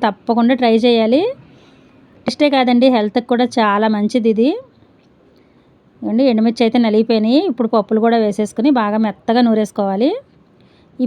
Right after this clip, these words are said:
పప్పులు నలిగిపోయాక ఇవి వామాకుల్లో పెట్టుకున్న చింతపండు వేసి నూరుకోవాలండి. చింతపండు నూరుకునేటప్పుడు స్పూన్తో ఒకసారి అంతా పైకి కిందకి కలుపుకుంటూ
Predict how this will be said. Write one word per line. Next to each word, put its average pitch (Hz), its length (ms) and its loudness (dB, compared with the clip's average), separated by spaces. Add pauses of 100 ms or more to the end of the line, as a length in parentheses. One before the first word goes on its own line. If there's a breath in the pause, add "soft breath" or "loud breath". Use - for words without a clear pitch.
పప్పులు 262 300 2
నలిగిపోయాక 247 540 2 (120)
ఇవి 294 160 2
వామాకుల్లో 240 520 0
పెట్టుకున్న 226 320 -2
చింతపండు 247 420 0
వేసి 226 160 -4
నూరుకోవాలండి. 214 640 -2 (1000 soft breath)
చింతపండు 302 380 4
నూరుకునేటప్పుడు 269 640 4
స్పూన్తో 262 420 2
ఒకసారి 240 300 0
అంతా 226 260 0
పైకి 226 340 2
కిందకి 233 320 -2
కలుపుకుంటూ 226 440 -2